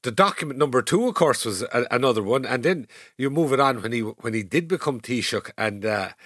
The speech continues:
the emergency during the Second World War, of course, was a brilliant, um, uh, t-, t-, <laughs>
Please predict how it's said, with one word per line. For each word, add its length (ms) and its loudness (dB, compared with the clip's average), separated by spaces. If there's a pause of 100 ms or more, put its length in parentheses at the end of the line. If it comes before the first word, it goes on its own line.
(180)
the 100 2
emergency 800 2
during 240 -2
the 40 -10
Second 300 -2
World 160 2
War, 220 4
of 80 2
course, 280 -2
was 140 -6
a 60 -2
brilliant, 560 -2
um, 400 0 (600)
uh, 380 -2 (960)
t-, 160 -6
t-, 140 -12
<laughs> 340 -2